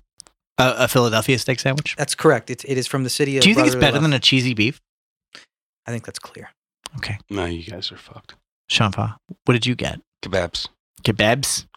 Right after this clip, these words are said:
Speaker 3: Kebabs.
Speaker 1: Kebabs. Were that, were those better than, um, okay, wait. We, we talked about this briefly.
Speaker 3: Jesus.
Speaker 1: Are kebabs, when they serve you the kebabs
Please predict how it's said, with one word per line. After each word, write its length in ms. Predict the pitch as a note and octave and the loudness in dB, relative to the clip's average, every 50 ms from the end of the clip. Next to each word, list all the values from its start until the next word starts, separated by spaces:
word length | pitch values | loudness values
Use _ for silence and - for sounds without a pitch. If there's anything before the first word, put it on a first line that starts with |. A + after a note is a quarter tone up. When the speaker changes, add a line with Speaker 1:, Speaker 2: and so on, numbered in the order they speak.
| _ - | _ -8
Speaker 3:
Kebabs. 220 | - F2 F2 F2 - | -8 -6 -6 -8 -2
Speaker 1:
Kebabs. 640 | - - A#2+ A#2 C3 C3+ C#3 C#3 C3 - - - - - _ _ _ _ _ _ _ _ _ _ _ _ _ _ | -2 -2 2 4 4 4 4 2 0 -6 -8 -10 -14 -20 _ _ _ _ _ _ _ _ _ _ _ _ _ _
Were 180 | C3 B2+ B2+ B2 | 2 4 4 4
that, 200 | B2 B2 B2+ - | 4 2 2 2
were 160 | C3 B2 B2 | 2 2 4
those 220 | A2 B2 A#2+ A#2 G2 | 4 2 2 2 2
better 320 | - B2 A#2+ A#2+ A#2 A2+ | 0 2 2 2 2 2
than, 480 | G2+ A2+ A2 A2 G#2+ A2 A2 A2+ A2+ - | 2 2 2 2 2 0 -2 -2 -4 -2
um, 600 | - A#2+ A2 G#2+ G#2 G2+ G2 G2 G2+ G#2 G2 - - _ _ _ - - _ _ _ _ _ _ _ _ _ _ _ _ _ _ _ _ _ _ - | 0 2 4 4 4 2 2 2 0 -2 -4 -6 -12 _ _ _ -20 -20 _ _ _ _ _ _ _ _ _ _ _ _ _ _ _ _ _ _ 2
okay, 220 | G3 F3 F3 C#3 | 4 4 4 2
wait. 240 | B2 A2+ - - - _ - | 2 0 -2 -4 -4 _ 2
We, 180 | C3+ C#3 E3 - | 2 2 2 2
we 180 | E3 D#3 D#3 D3+ | 2 2 2 2
talked 240 | - D3+ D3 B2+ A#2 | 2 2 2 4 4
about 120 | C3+ A#2 | 2 0
this 120 | - - - | 0 -2 -2
briefly. 400 | - G#2 G2 F#2+ - C3+ C3+ C#3 | -2 -2 -2 0 -2 -2 -4 -4
Speaker 3:
Jesus. 480 | - - - - - - - - - - - - | -6 -8 -8 -8 -12 -10 -10 -12 -12 -10 0 2
Speaker 1:
Are 140 | A2+ A2+ - | 2 4 4
kebabs, 800 | - A2+ G#2+ G#2+ A2 A2 A2+ A2 A2 - - - - - - - _ _ _ _ _ _ _ - - _ _ _ _ - - - _ _ | 2 2 4 4 4 4 2 0 -2 -2 0 0 0 -2 -4 -6 _ _ _ _ _ _ _ -20 -20 _ _ _ _ -20 -20 -20 _ _
when 220 | - C#3 D#3+ E3 E3+ | 4 4 6 6 6
they 140 | E3 D#3 | 4 4
serve 300 | D3 - - F3 F#3+ F#3+ | 4 4 4 4 4 4
you 60 | G3+ F3+ | 2 0
the 80 | D#3+ | 0
kebabs 600 | - C3+ B2+ B2+ B2 A2 F#2 F#2 G2+ - - - | 2 4 4 4 4 2 0 -2 -2 -2 -2 -2